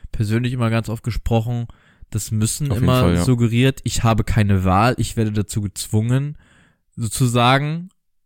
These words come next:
Speaker 1: Und
Speaker 2: Mhm.
Speaker 1: ich glaub, das verursacht ganz, ganz viel Stress.
Speaker 2: Ja.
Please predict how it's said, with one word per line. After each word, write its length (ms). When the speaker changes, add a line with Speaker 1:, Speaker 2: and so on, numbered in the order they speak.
Speaker 1:
Und 640
Speaker 2:
Mhm. 140
Speaker 1:
ich 120
glaub, 260
das 240
verursacht 600
ganz, 260
ganz 200
viel 140
Stress. 500
Speaker 2:
Ja. 160